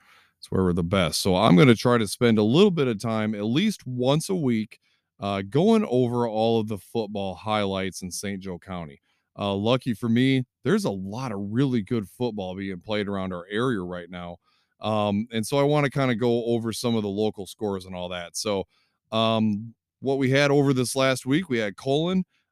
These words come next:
uh, taking care of Lenawee Christian, uh, forty to twenty-four. Lenawee was actually a two-time defending state champ, uh, that had been on a winning streak. I don't remember exactly what the numbers are, uh, but that's a big deal for Colon to win that.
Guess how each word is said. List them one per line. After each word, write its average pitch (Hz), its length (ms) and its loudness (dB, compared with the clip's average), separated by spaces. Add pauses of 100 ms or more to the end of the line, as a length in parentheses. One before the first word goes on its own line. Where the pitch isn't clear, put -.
uh, 110 200 -2
taking 123 320 -2
care 123 280 0
of 104 160 0
Lenawee 120 580 0
Christian, 120 720 -2
uh, 104 240 -2
forty 139 400 2
to 107 80 -2
twenty-four. 123 720 -2
Lenawee 147 480 0
was 107 280 -2
actually 123 540 -4
a 101 220 -6
two-time 170 540 -4
defending 117 440 -4
state 135 320 -4
champ, 117 400 -4 (540)
uh, 101 180 -4
that 104 120 0
had 107 100 -2
been 151 140 2
on 120 120 2
a 98 60 -4
winning 120 280 2
streak. 104 300 -4
I 127 100 0
don't 147 160 -2
remember 107 260 0
exactly 104 420 -6
what 98 120 -4
the 87 80 -12
numbers 98 380 -2
are, 87 260 -8 (380)
uh, 101 180 -2
but 101 120 -2
that's 214 200 0
a 117 60 -2
big 110 240 0
deal 113 240 0
for 101 120 -12
Colon 110 320 0
to 101 60 0
win 98 260 -2
that. 120 300 -2